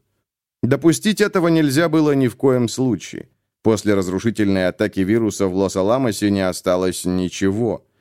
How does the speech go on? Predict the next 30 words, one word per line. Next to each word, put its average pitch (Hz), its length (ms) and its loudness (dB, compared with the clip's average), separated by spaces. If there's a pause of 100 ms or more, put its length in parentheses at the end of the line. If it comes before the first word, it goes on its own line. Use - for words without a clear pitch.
(180)
Потеря 202 360 2
результатов 185 640 0
проведенных 143 580 2
исследований 147 760 0
отбросит 131 540 0
работы 139 400 0
на 120 120 0
целых 151 440 0
десять 135 340 -2
месяцев 127 420 -2
назад, 135 460 -2 (360)
но, 120 360 2
что 127 220 -2
гораздо 120 420 0
хуже, 131 380 2
если 113 420 0
информация 117 600 -2
попадет 113 400 -2
к - 140 -20
китайцам, 120 720 -2 (220)
это 101 220 0
позволит 98 520 -2
им 110 120 2
совершить 104 460 -2
скачок 120 440 -2
сразу 98 480 0
на 107 140 0
пять 95 260 -2
лет 95 200 0
вперед. 117 520 -2